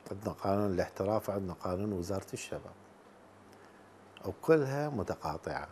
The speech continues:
وبيه-، وكلهن ذني الستة بيهن مواد كثيرة مخالفة للميثاق ال-، الأولمبي. فالحقيقة احنا أول مرة خلي، هسه اكو دول سبقتنا بالإدارة والتنظيم،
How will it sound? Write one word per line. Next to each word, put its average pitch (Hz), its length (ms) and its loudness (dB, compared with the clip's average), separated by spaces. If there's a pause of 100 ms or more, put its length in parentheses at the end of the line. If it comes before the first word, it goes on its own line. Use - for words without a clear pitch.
(1000)
وبيه-، 110 600 8
وكلهن 127 640 8
ذني 90 280 2
الستة 143 540 4
بيهن 107 420 4
مواد 107 320 8 (100)
كثيرة 156 420 4
مخالفة 120 580 4
للميثاق 98 500 0
ال-، 113 60 -2 (420)
الأولمبي. 85 760 0 (1800)
فالحقيقة 95 1080 6
احنا 117 280 8
أول 117 120 12
مرة 107 220 10
خلي، 107 500 6 (1080)
هسه 110 220 6
اكو 143 140 8
دول 185 280 10
سبقتنا 147 520 6
بالإدارة 107 580 10
والتنظيم، 90 680 2